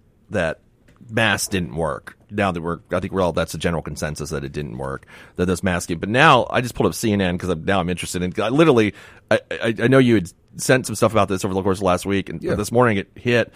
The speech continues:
Speaker 1: and, um, and so I'm got kinda interested in it. And so now C N N's got an article up. It says, "If you're at high risk of serious illness or death from covid nineteen, it's time to dust off those N ninety-five masks." Now think about that first sentence, right?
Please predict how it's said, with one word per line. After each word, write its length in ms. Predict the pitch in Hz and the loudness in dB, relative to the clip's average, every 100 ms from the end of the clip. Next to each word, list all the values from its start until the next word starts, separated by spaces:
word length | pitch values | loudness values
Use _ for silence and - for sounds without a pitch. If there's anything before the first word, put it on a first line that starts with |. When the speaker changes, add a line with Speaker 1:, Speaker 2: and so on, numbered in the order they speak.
| - - - | -20 -20 -6
Speaker 1:
and, 220 | 120 110 | -2 2
um, 300 | 110 101 92 - _ _ _ - | 4 2 0 -8 _ _ _ -12
and 120 | 110 | 0
so 80 | 120 | 2
I'm 180 | 101 101 - - | 2 -2 -14 -4
got 200 | 123 92 | -4 -2
kinda 160 | 131 113 | -2 -2
interested 300 | 170 139 107 | -2 -2 0
in 80 | 107 | 0
it. 40 | |
And 80 | 101 | 0
so 80 | 117 | 2
now 220 | 127 123 - | 2 2 -2
C 180 | - 180 | 0 4
N 80 | |
N's 160 | 151 156 | 4 4
got 100 | 127 | 4
an 40 | 90 | 4
article 240 | 107 104 | 4 4
up. 160 | 95 - - - | 2 0 -10 -12
It 100 | - | -4
says, 240 | 98 - - _ - | -4 -4 -16 _ -8
"If 120 | 107 | 0
you're 180 | 147 190 | 2 2
at 80 | |
high 160 | 139 143 | 2 0
risk 400 | 120 110 113 - | 2 2 0 -4
of 80 | 85 | -6
serious 400 | 110 113 117 - - - | -2 0 0 -4 -10 -2
illness 300 | 113 110 104 | 0 0 -4
or 60 | |
death 400 | 82 110 104 87 | -2 0 2 0
from 140 | - 92 | -4 -4
covid 220 | 107 104 | -2 -2
nineteen, 440 | 95 87 113 98 92 - - | -4 -4 -4 -4 -6 -14 -12
it's 160 | 90 | -10
time 220 | - 131 127 | -2 0 0
to 80 | |
dust 340 | 92 117 113 110 | 2 0 2 2
off 200 | 101 - | 0 0
those 280 | 90 87 - | 0 0 -2
N 180 | 104 98 | -4 -2
ninety-five 520 | 92 90 - 123 120 | -2 -2 2 2 2
masks." 420 | 87 69 71 - - - | -4 -6 -8 -12 -16 -6
Now 80 | 131 | 2
think 180 | 226 233 | 2 4
about 200 | 170 135 | 4 4
that 120 | 117 | 0
first 260 | 120 98 - | 0 -2 -2
sentence, 420 | 98 64 60 92 | -4 -4 -10 -6
right? 240 | 90 95 | -4 -4